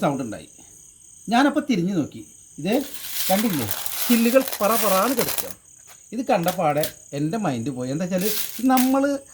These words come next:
ഭക്ഷണം മൂടി വയ്ക്കുകയാണെങ്കിൽ, ഇത് ഭക്ഷണം മൂടി വെച്ചിട്ടാണ് പൊട്ടിയതെങ്കിൽ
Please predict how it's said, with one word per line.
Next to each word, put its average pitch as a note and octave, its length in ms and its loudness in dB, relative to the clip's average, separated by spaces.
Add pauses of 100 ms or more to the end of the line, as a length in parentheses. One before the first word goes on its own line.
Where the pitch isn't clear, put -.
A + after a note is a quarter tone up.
(200)
ഭക്ഷണം G3 540 -2
മൂടി D#3 240 0
വയ്ക്കുകയാണെങ്കിൽ, A2 640 -4 (520)
ഇത് A#3+ 80 -2 (120)
ഭക്ഷണം G#3 380 0
മൂടി F3+ 200 0
വെച്ചിട്ടാണ് E3+ 360 0 (120)
പൊട്ടിയതെങ്കിൽ D3+ 680 -2